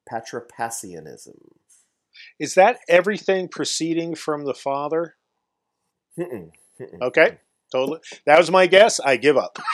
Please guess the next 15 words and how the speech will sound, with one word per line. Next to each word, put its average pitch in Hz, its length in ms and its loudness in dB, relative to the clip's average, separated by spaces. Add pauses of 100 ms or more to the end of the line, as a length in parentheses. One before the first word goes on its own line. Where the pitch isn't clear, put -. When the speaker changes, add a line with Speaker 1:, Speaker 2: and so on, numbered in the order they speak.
(680)
Speaker 1:
It 156 140 2
is 156 260 2
a 135 320 2
form 185 500 -6 (100)
of, 127 440 -2 (260)
uh, 110 400 -4
modalism. 127 720 -4 (580)
Or, 101 280 -10
uh, 123 40 -4
I 123 40 0
guess, 123 360 4
uh, 117 200 0
Speaker 2:
Oh. - 20 -10
Speaker 1:
modalism? 131 680 -6 (160)
Modalism? 131 580 -6